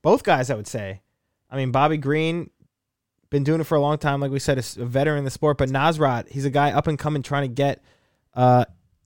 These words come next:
into the rankings. His last fight was a fight against Dan Hooker where he lost by unanimous decision. It was a fight that Dan Hooker kinda just took control of the entire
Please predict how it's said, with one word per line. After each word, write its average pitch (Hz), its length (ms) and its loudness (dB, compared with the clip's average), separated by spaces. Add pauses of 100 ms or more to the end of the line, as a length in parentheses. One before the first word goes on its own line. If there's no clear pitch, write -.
(140)
into 175 260 2
the 160 80 6
rankings. 151 480 2
His 143 120 2
last 151 260 6
fight 190 180 6
was 170 120 4
a 143 100 0
fight 156 220 4
against 151 260 0
Dan 147 200 4
Hooker 151 260 2
where 131 140 2
he 127 100 0
lost 127 340 0
by 135 100 -2
unanimous 127 380 -4
decision. 123 440 0
It 117 40 -2
was 117 100 0
a 120 80 0
fight 147 260 2
that 120 180 0
Dan 135 200 0
Hooker 131 260 -2
kinda 120 260 -2
just 113 260 -4
took 131 140 0
control 120 380 0
of 113 100 0
the 113 80 -2
entire 104 540 -4